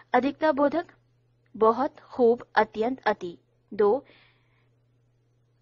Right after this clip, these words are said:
न्यूनता बोधक, जरा, थोड़ा, किंचित, कुछ।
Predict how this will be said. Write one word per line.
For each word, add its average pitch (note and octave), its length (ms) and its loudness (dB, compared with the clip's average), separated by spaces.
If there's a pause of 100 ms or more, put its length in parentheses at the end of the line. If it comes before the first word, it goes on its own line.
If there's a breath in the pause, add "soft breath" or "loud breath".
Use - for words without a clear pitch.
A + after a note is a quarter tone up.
(1700)
न्यूनता E4 380 2
बोधक, A#3+ 400 0 (440)
जरा, G#3+ 400 -2
थोड़ा, G#3+ 500 0
किंचित, A#3+ 540 -6
कुछ। - 520 -4